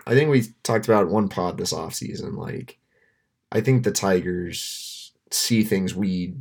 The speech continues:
don't in Daz, in that, not necessarily in a good sense. They see a lot of little things that he's not doing right.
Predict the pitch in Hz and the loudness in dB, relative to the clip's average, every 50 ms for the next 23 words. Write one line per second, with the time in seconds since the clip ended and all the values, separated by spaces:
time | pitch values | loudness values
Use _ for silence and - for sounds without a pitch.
0 | - - - 101 87 73 73 67 64 - - - - 82 90 95 92 - - 69 | -14 -2 0 0 0 0 -2 -6 -8 -10 -12 -10 -10 -8 -6 -8 -6 -6 -4 -4
1 | 62 64 64 65 64 65 65 64 - - 85 85 82 73 73 65 - - - - | -2 -2 -2 -2 -4 -4 -6 -6 -8 -8 -8 -8 -8 -8 -8 -8 -10 -12 -14 -16
2 | - - _ _ - - - - 127 123 120 117 117 - 117 110 104 92 82 85 | -16 -16 _ _ -20 -12 -2 2 2 2 4 2 2 4 4 2 2 0 -2 -2
3 | - 92 82 78 - - - 87 - - - 101 107 - - 117 113 98 101 104 | -2 -2 -2 -2 -2 -6 -6 -6 -10 -4 -2 0 0 0 0 2 2 2 2 2
4 | 95 90 85 90 87 90 87 87 80 80 - - - 53 53 58 64 - - 67 | 2 0 -2 -2 -4 -4 -2 0 0 -2 -2 -6 -8 -8 -8 -10 -10 -8 -6 -6
5 | 64 58 - - _ - - 95 95 95 95 98 92 64 60 62 - 85 82 73 | -6 -6 -8 -12 _ -14 -8 -6 -4 -2 -2 -2 -2 -4 -6 -8 -6 -6 -6 -6
6 | 64 64 55 50 50 50 - | -6 -6 -8 -8 -10 -10 -12